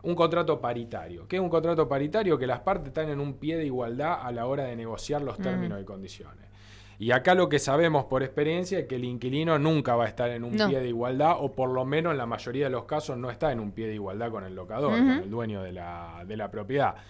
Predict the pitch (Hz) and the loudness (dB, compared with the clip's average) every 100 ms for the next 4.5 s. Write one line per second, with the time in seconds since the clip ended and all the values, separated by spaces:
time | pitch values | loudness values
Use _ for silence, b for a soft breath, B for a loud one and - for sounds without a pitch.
0 | B B - 120 135 147 127 113 - 123 | B B -6 -2 4 4 4 -2 -4 -4
1 | 127 127 160 139 113 127 143 156 139 131 | -4 2 4 4 0 0 6 6 6 4
2 | 120 143 139 117 135 123 127 123 165 135 | 2 2 0 -4 -2 -2 -2 -2 0 0
3 | 107 - 104 107 110 113 185 151 147 156 | -2 -6 -8 -6 -4 -2 2 2 2 0
4 | 165 165 170 190 | 0 2 4 2